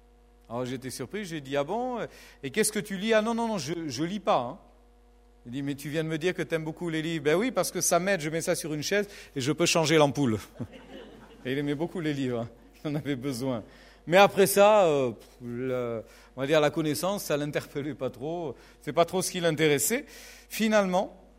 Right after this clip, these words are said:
je m'aperçois que Jésus va l'inviter à, à sortir cet homme Nicodème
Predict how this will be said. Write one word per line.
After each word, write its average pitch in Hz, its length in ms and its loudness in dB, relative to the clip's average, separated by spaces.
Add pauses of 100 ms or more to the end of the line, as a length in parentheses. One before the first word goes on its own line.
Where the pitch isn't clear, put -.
(380)
je 120 120 -10
m'aperçois 196 580 4
que 190 460 0
Jésus 175 340 -2
va 220 100 4
l'inviter 190 520 -2
à, 156 320 2 (320)
à 151 80 0
sortir 247 580 0
cet 165 300 -2
homme 160 180 2
Nicodème 165 560 -2